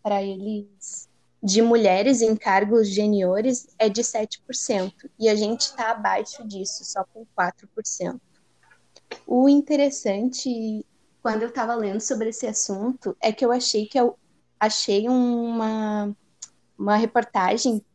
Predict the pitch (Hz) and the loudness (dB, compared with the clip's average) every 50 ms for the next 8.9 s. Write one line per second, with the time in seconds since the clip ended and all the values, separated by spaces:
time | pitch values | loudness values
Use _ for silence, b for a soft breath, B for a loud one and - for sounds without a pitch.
0 | _ _ - 208 247 254 240 220 202 247 262 269 277 302 294 285 - _ - 208 | _ _ -8 -2 0 0 0 0 0 0 0 2 4 4 4 4 2 _ -2 -2
1 | 196 214 247 262 277 262 - - - 254 - - 277 247 240 226 220 226 247 277 | 0 0 -2 -2 -2 -4 -4 -8 -14 -12 -4 -4 -2 0 0 0 0 2 2 2
2 | 294 285 - 254 226 220 226 233 226 214 220 220 233 220 - - - 180 170 - | 0 0 0 0 0 0 0 -2 -2 -2 -2 -4 -2 -4 -8 -6 -4 -4 -2 -2
3 | 226 302 - _ _ _ 208 208 202 185 185 170 170 175 - - - _ 202 185 | -4 -6 -8 _ _ _ 2 2 2 2 0 -2 -2 -2 -4 -6 -6 _ -4 -4
4 | 185 - - - 254 240 240 262 277 294 294 302 302 - - 240 254 294 294 - | -4 -6 -4 0 0 2 4 4 2 4 2 0 -2 -2 -4 -4 -2 -4 -6 -4
5 | - 277 254 233 220 214 208 202 208 214 190 196 202 208 202 202 196 180 175 175 | -2 0 0 2 2 2 0 0 0 -2 -2 -2 -2 0 0 2 2 2 0 0
6 | - 185 185 185 190 196 190 - - _ _ 208 202 196 202 208 220 226 220 - | -4 -8 -10 -8 -8 -8 -8 -8 -14 _ _ -2 0 0 0 0 -4 -4 -2 -2
7 | 208 202 196 196 190 185 170 170 175 170 180 208 - _ _ _ _ _ _ _ | -2 -2 -2 -2 -4 -6 -8 -6 -6 -8 -8 -8 -12 _ _ _ _ _ _ _
8 | _ _ _ - 269 262 262 214 175 180 196 180 - - 202 196 - | _ _ _ 0 2 2 2 0 -2 -4 -10 -14 -8 -8 -8 -8 -8